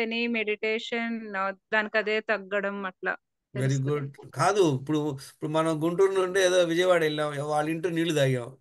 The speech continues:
Speaker 2: ఇంతే సంగతులు. ఆ రోజు నుండి జలుబు, దగ్గు, కా-, కాఫ్ వస్తుంది అంటే ఏంటి?
Speaker 1: Hmm.
Speaker 2: immunity లేనట్లు.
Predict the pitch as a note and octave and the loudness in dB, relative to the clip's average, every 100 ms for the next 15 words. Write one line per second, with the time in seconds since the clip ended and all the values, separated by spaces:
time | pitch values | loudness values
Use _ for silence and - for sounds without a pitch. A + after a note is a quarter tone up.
0 | C#3+ D3+ F3 D3+ C#3+ C3+ B2 C3+ C#3 C3+ | -8 -2 2 2 2 0 -2 -2 -2 -4
1 | G#3+ _ _ _ _ - _ _ - C#3 | -8 _ _ _ _ -20 _ _ -2 2
2 | D3 D#3 D#3+ D#3 F3 F#3 D3 D3+ D3+ D#3+ | 2 2 0 -2 0 0 2 0 0 -2
3 | C#3 C3+ C3 D#3+ C#3 C#3 C3 B2+ C#3 D3 | 0 -2 -2 -4 -4 0 0 2 0 0
4 | C3+ B2 - A2 A2+ B2 G#2 _ _ _ | 0 -4 -6 -14 -10 -10 -10 _ _ _
5 | _ _ - D3 D3+ E3+ D#3+ E3 E3 D#3+ | _ _ -10 -6 0 0 0 0 0 -4
6 | A3+ G#3+ - _ _ _ C#3+ D3+ D#3+ D#3 | -10 -16 -20 _ _ _ -8 -4 -4 -2
7 | C#3 B2+ A#2+ A2+ A#2+ B2 A2+ | 0 0 -2 -6 -6 -6 -8